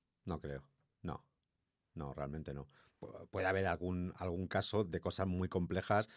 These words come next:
que requieran verificación, pero realmente, mm, cuando algo está verificado, de eso es una de las cosas que me gustan, ¿no? O sea, que cuando es un, la única ciencia seguramente, el teorema de Pitágoras es cierto, incluso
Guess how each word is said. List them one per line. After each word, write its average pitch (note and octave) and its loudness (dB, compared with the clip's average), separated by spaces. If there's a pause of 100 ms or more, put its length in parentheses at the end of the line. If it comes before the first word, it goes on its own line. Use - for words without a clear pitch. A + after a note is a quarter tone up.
(280)
que F#2+ -2
requieran F2 0
verificación, F2 -2
pero E2 0
realmente, F2+ 2 (640)
mm, F#2 -2
cuando F2+ 2
algo G2 4
está F2+ 2
verificado, F2+ 2
de G2+ 0
eso A2 2
es F2+ 0
una E2+ 0
de E2+ 0
las D#2 -2
cosas - -6
que - -6
me D2+ -4
gustan, D#2 -2
¿no? G#2+ 0
O E2+ 0
sea, D#2+ -2
que D#2 -2
cuando E2 0
es E2+ -6
un, D#2+ -6
la D#2+ -4
única E2+ 0
ciencia E2 -2
seguramente, E2 0 (800)
el - -14
teorema D#2+ -4
de E2+ 0
Pitágoras F#2+ 2
es F2+ -4
cierto, F#2 0
incluso F#2 -2